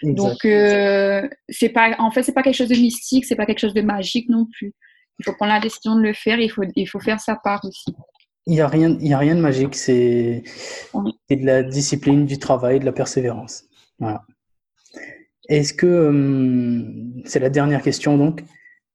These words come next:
Speaker 1: que dirais-tu à la personne qui, qui regarde là et qui hésite à se lancer ?
Speaker 2: Alors, déjà, euh, si le message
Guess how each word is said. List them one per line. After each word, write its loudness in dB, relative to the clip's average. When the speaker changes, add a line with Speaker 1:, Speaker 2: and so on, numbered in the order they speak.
Speaker 1:
que 4
dirais-tu 2
à 6
la 2
personne 2
qui, -2
qui -2
regarde 2
là 2
et -2
qui -2
hésite 0
à -2
se -6
lancer ? -4
Speaker 2:
Alors, 0
déjà, 2
euh, -2
si 2
le 2
message 0